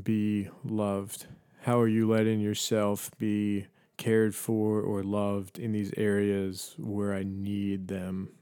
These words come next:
where I need to be loved and cared for?"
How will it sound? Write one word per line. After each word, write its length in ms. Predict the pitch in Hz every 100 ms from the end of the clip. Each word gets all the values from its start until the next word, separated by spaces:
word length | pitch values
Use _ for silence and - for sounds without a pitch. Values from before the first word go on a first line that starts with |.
| _ _ _
where 120 | 110 101
I 100 | 98
need 360 | 98 101 95
to 60 | 92
be 180 | 101 98
loved 460 | 98 98 92 -
and 100 | 95
cared 320 | - 101 98
for?" 400 | - 110 101 98